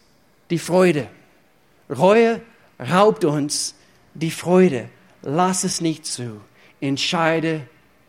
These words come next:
weise. Freudige Bäume tun das Richtige. Nummer zwei, das soll ein glückliches Thema sein. Nummer zwei, es ist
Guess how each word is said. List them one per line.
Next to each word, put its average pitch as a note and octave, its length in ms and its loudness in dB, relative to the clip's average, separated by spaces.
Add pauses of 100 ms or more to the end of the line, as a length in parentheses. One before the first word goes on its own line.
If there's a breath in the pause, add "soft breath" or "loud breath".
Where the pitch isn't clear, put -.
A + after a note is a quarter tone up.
(360)
weise. A#2+ 580 -6 (960)
Freudige F#3+ 520 4
Bäume B2+ 460 -2 (640 soft breath)
tun C#3+ 500 -2 (400)
das C3+ 240 -6
Richtige. C3 400 -4
Nummer F3+ 200 -2
zwei, B2 420 0 (340)
das B2+ 140 -8
soll D#3+ 180 2
ein C#3 220 0
glückliches D3+ 420 -4
Thema C#3+ 240 -8
sein. C3 400 -6 (420 loud breath)
Nummer G#3+ 220 6
zwei, F3+ 480 6 (300 loud breath)
es G3 260 6
ist G3 320 2